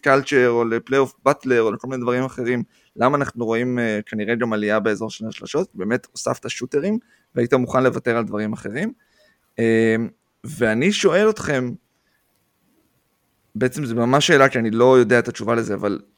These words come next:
האם אנחנו עכשיו חוזים בק-, בקבוצה שאנחנו מצפים ממנה לעשות את זה?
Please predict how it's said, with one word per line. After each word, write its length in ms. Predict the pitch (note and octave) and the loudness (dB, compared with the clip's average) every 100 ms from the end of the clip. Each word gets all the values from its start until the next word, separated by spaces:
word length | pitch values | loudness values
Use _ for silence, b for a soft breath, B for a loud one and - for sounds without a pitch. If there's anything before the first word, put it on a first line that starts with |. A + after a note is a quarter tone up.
| - | -4
האם 200 | A#2 G3 | -2 0
אנחנו 220 | G#3+ - | -2 -4
עכשיו 200 | A#2+ C#3+ | -4 -4
חוזים 380 | C#3 B2+ A#2 B2 | -4 -6 -4 -4
בק-, 180 | C3 - | -4 -8
בקבוצה 640 | - A2 - A2 - A#2+ | -12 -12 -10 -12 -2 -2
שאנחנו 380 | A#2+ A#2 A2+ A#2 | -2 -6 -8 -8
מצפים 560 | G#2 G#2 - - D3+ F#3+ | -8 -8 -12 -6 -4 -2
ממנה 180 | F#3+ | -4
לעשות 320 | F3 F3+ F3 F3+ | -6 -6 -6 -6
את 80 | |
זה? 100 | F3 | -4